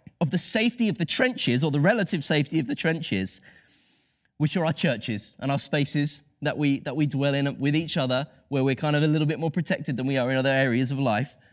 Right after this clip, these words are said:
and heading out into the battlefield, the spiritual battlefield. Remember, we're not fighting against people. Our fight is not against flesh. It's not against other people. We're fighting against the forces of darkness and evil that want to distort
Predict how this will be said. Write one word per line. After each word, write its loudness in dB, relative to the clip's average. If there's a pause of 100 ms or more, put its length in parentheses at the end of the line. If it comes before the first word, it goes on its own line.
(200)
and 0
heading 0
out 0
into 0
the 0
battlefield, -2
the -2
spiritual -4
battlefield. -2
Remember, -2
we're -2
not -8
fighting -4
against -4
people. -6 (400)
Our 0
fight -4
is -2
not -2
against -4
flesh. -4
It's -6
not -4
against -4
other -2
people. -8 (260)
We're -12
fighting -2
against -2 (240)
the -8
forces -2
of 0
darkness -2
and -6
evil 0
that -4
want -4
to -18
distort -6